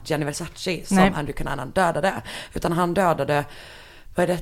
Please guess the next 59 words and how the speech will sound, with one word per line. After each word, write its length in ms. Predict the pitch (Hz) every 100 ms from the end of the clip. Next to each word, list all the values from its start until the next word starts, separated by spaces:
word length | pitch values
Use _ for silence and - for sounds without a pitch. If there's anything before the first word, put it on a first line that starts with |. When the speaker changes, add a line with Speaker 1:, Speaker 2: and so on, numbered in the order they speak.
| -
Speaker 1:
tre 360 | 208 214 214
eller 200 | 196 190
fyra 440 | 185 - 220 180 190
stycken 340 | - 185 175
personer, 440 | 170 - 170 156 185
alltså 260 | 180 165
Speaker 2:
Mm. 220 | 202 202 208
Speaker 1:
fyra 160 | 175
personer 260 | 156 165 170
till. 360 | - 220 185 165
Speaker 2:
Mm. 200 | 202 196 202
Speaker 1:
Och 160 | - 175
det 240 | - 180 170
som 160 | -
jag 100 | 180
tycker 220 | 170 160 214
om 160 | 220
med 200 | 175 131
den 240 | 165 170 -
är 160 | 156
att 80 | 156
trots 180 | 170 -
att 60 |
den 120 | - 151
heter 280 | 208 202
som 140 | 160 175
den 80 | 165
gör, 160 | 143
vilket 200 | 143 -
då 100 | -
kände 200 | 175 180
jag 80 | 151
så 60 | -
här, 60 |
jag 80 | -
bara, 100 | 104
"Oh, 40 | -
men 120 | 196
gud, 240 | 180 165 - - - -
kommer 140 | - 190
de 100 | 190
bara 220 | 185 165
fokusera 340 | 151 - 151
på 80 | 135
det 60 | 131
här?" 280 | 135 127
Speaker 2:
Ja. 80 | 127
Speaker 1:
Alltså, 180 | 180 175
du 80 | 147
vet, 180 | 131 -
medan 220 | 147 139
Speaker 2:
Spelar 180 | 196 185
Speaker 1:
typ 80 |
Speaker 2:
de 80 | 180
andra 280 | 175 165 160
ingen 260 | 160 156 151
roll? 160 | 143
Speaker 1:
Exakt. 340 | 202 - 175 214
Speaker 2:
Mm. 140 | 302